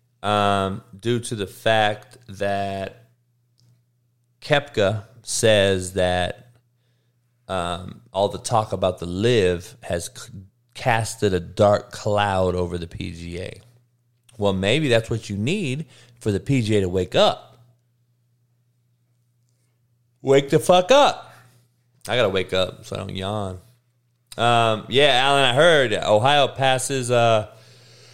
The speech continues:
teachers can have guns in Ohio. Did you hear that one? So if I was a teacher, let me be honest, if I was a teacher, yes, I told that story, Zach, uh, on the show here a couple weeks ago, the,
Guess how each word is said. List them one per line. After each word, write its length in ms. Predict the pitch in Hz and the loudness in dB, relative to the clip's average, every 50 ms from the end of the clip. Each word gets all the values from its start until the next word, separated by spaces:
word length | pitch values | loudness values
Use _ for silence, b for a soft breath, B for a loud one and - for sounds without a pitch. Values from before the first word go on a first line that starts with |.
| b b b b b _ _ _ _ - | b b b b b _ _ _ _ -2
teachers 500 | - 185 202 190 - - 156 139 127 - | 0 2 2 2 2 4 4 4 4 2
can 160 | - 135 123 | 2 2 4
have 340 | 143 143 139 131 113 107 - | 6 6 4 4 2 2 4
guns 420 | 127 143 165 160 151 139 127 123 | 4 6 8 8 6 6 4 4
in 100 | 123 120 | 4 4
Ohio. 720 | 110 107 110 131 147 139 127 113 101 95 92 104 101 98 - - - | 4 4 4 4 2 4 4 6 6 4 4 2 -2 -6 -12 -8 -4
Did 120 | 101 101 98 | -4 -4 -2
you 100 | 104 104 | 0 2
hear 200 | 107 131 131 123 | 2 4 4 6
that 240 | 127 131 143 - | 4 4 4 2
one? 180 | - 151 151 143 - _ _ _ _ _ _ _ _ _ _ _ _ _ _ _ _ _ _ _ _ _ _ _ _ _ _ _ _ _ _ _ B B B B B B B B B B | 2 0 -2 -4 -6 _ _ _ _ _ _ _ _ _ _ _ _ _ _ _ _ _ _ _ _ _ _ _ _ _ _ _ _ _ _ _ B B B B B B B B B B
So 240 | - - 143 139 | 2 4 4 6
if 140 | 139 135 - | 4 4 2
I 160 | 131 147 175 | 2 2 4
was 240 | 185 190 180 156 143 | 4 4 2 2 0
a 40 | 131 | -2
teacher, 520 | 117 - 156 139 120 - - - - 104 - - - | -2 2 2 2 2 2 0 -2 -4 -6 -8 -6 -4
let 140 | 101 107 113 | -2 -2 0
me 140 | 110 113 | 0 0
be 160 | 107 110 107 101 | 2 2 2 2
honest, 320 | 98 95 95 98 95 - | 2 0 -2 -6 -6 -2
if 80 | 104 107 | 0 2
I 100 | 113 123 | 2 2
was 120 | 127 120 | 0 -2
a 40 | 107 | -6
teacher, 540 | - - - 117 110 104 - - - - - - _ _ _ _ _ _ _ _ _ _ _ _ _ _ _ _ _ _ _ _ _ _ _ _ _ _ _ _ | -6 -4 -4 -4 -4 -4 -6 -10 -10 -12 -14 -20 _ _ _ _ _ _ _ _ _ _ _ _ _ _ _ _ _ _ _ _ _ _ _ _ _ _ _ _
yes, 380 | _ - 120 135 131 127 120 - | _ 2 4 4 6 4 4 4
I 120 | 135 135 | 2 2
told 260 | 131 165 165 165 156 | 4 4 2 4 4
that 120 | 147 127 - | 4 2 2
story, 400 | - - 156 160 156 143 135 120 104 | 2 2 4 6 6 6 4 4 4
Zach, 480 | 113 120 123 123 123 120 - - - - | 4 4 4 2 0 -2 -8 -14 -12 -4
uh, 320 | 104 110 117 113 107 98 | 0 4 4 4 4 4
on 140 | 110 110 110 | 2 2 0
the 100 | 107 104 | 0 -2
show 300 | 101 - - 127 127 117 | -2 0 2 2 2 2
here 380 | 113 117 110 107 104 98 - - | 2 2 2 2 2 0 -2 -4
a 160 | - 101 98 | -4 -4 -4
couple 240 | 95 - 117 101 101 | -2 -2 -4 -4 -2
weeks 220 | 107 117 117 - 117 | -2 -4 -4 -4 -2
ago, 240 | 110 104 101 98 | 0 0 2 2
the, 160 | 95 98 95 | 0 0 -2